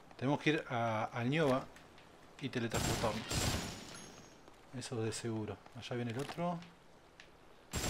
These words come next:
Ahí bien. Los vi de pedo, pero los vi. No sé si ir arriba a buscar comida o no.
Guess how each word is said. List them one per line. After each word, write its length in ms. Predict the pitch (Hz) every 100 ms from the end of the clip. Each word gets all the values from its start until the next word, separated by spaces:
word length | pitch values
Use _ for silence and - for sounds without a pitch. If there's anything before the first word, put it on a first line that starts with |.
| - - - - - - - - - - - - - - -
Ahí 160 | 110 104
bien. 220 | 113 104 - - - - - -
Los 180 | 117 107
vi 260 | 135 170 180 -
de 180 | 131 117
pedo, 280 | 120 147 170
pero 160 | 139
los 160 | 113 104
vi. 100 | 110 - - - - - - 160 - - -
No 120 | 139
sé 100 | 175
si 140 | 214 214
ir 100 | 185
arriba 420 | 160 147 175 190
a 40 |
buscar 280 | 160 - 160
comida 280 | 151 160 175
o 40 |
no. 120 | 127